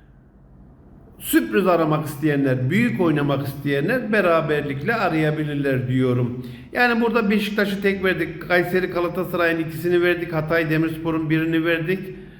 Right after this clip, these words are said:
Trabzon Bodrum'u verdik, Bayern Münih'i verdik, beşinci tekimizi verdik arkadaşlar. Wolfsburg, Dortmund,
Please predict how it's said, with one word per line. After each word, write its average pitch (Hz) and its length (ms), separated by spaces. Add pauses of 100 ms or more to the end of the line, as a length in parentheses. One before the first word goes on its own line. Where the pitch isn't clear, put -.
(180)
Trabzon 170 600
Bodrum'u 139 520
verdik, 185 520
Bayern 170 300
Münih'i 151 420
verdik, 147 260 (220)
beşinci 170 540
tekimizi 131 460
verdik 123 260
arkadaşlar. 117 600 (1000)
Wolfsburg, 220 840 (1500)
Dortmund, 131 560